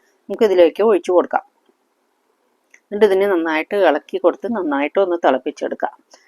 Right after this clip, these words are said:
മത്തൻ പച്ചടി സൂപ്പറായിട്ടുണ്ടാകും. കുറച്ച് വെല്ലം ഇട്ട് കൊടുക്കാം. മത്തൻ്റെ കൂടെ വെല്ലമൊക്കെ ഇട്ടിട്ടുണ്ടെങ്കിൽ നല്ലൊരു മധുരം എരിവൊക്കെ ആയിട്ട് നല്ല നന്നായിട്ടുണ്ടാകും.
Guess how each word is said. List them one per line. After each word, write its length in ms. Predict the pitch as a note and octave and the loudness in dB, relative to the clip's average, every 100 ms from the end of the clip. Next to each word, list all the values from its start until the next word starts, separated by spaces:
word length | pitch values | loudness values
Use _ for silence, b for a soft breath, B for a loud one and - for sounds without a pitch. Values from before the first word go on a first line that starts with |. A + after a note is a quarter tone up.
| b | b
മത്തൻ 280 | D#3+ - F3 | -6 0 0
പച്ചടി 360 | F3+ F3 E3+ F3+ | 2 0 0 0
സൂപ്പറായിട്ടുണ്ടാകും. 1120 | F3+ D#3 D#3 E3+ E3 D#3 D#3 D3+ C#3+ D3+ G#3 B3+ _ _ _ _ _ G#3+ | -2 0 0 2 2 2 0 -4 -4 -2 -4 -6 _ _ _ _ _ -2
കുറച്ച് 260 | G#3+ - | -2 2
വെല്ലം 320 | G3+ C#3+ D3 | 2 4 2
ഇട്ട് 140 | C#3+ D3+ | -2 -2
കൊടുക്കാം. 360 | C3+ - - - G3+ _ _ _ _ _ _ _ _ _ b b _ | -6 -4 -6 -6 -18 _ _ _ _ _ _ _ _ _ b b _
മത്തൻ്റെ 400 | F#3+ F#3+ G3+ G3+ | -2 2 2 2
കൂടെ 240 | G3+ F#3+ G3+ | 0 0 0
വെല്ലമൊക്കെ 560 | F3 E3+ F3 F3+ - G3 F#3 | 2 0 2 0 0 -6 -6
ഇട്ടിട്ടുണ്ടെങ്കിൽ 560 | D#4 F#3+ F3+ F3 E3 F3 | -6 -8 -4 -4 -2 -2
നല്ലൊരു 380 | E3 D#3 F3+ F3 b b b _ | -4 -2 -2 -2 b b b _
മധുരം 340 | F3+ E3+ E3 F3+ | -2 0 0 2
എരിവൊക്കെ 520 | E3 D3+ D3+ D#3+ - | 2 0 -4 -10 -2
ആയിട്ട് 240 | E3 D3+ F3+ | 0 0 -2
നല്ല 240 | E3+ D3+ E3+ E3 - | -6 -4 -8 -8 -10
നന്നായിട്ടുണ്ടാകും. 760 | E3 D3+ D3+ D3+ D#3+ D3 - | -8 -2 -2 -2 -4 -4 -4